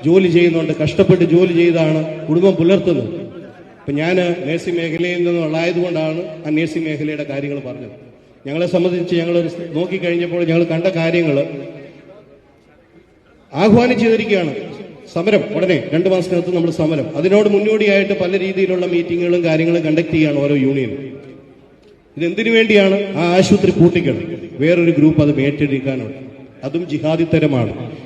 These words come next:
ഈ ഭൂമി എങ്ങനെ പിടിച്ചെടുക്കുന്നോ അതുപോലെ തന്നെ നമ്മുടെ ആശുപത്രികളെ, സ്കൂളുകളെ, ഇതൊക്കെ മുന്നോട്ട് വന്നുകൊണ്ടിരിക്കുകയാണ്. So,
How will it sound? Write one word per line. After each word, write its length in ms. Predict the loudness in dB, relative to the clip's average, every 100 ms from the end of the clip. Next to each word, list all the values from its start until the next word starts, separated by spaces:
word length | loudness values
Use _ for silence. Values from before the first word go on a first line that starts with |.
| 0
ഈ 380 | 2 0 -4 0
ഭൂമി 220 | 2 4 4
എങ്ങനെ 300 | 2 2 0
പിടിച്ചെടുക്കുന്നോ 580 | -2 0 0 0 -2
അതുപോലെ 440 | -2 -2 -2 -2 -4
തന്നെ 400 | -2 -4 -6 -10 -12 -6
നമ്മുടെ 240 | -6 -4
ആശുപത്രികളെ, 680 | -4 -2 -2 -2 0 0 0
സ്കൂളുകളെ, 760 | -2 0 2 2 0 -2 -6 -10 -4
ഇതൊക്കെ 320 | -2 0 0
മുന്നോട്ട് 400 | 2 2 2 0
വന്നുകൊണ്ടിരിക്കുകയാണ്. 720 | -2 -2 -4 -6 -8 -8 -10 -12 -20 -20 -20 -20 -2
So, 40 | 4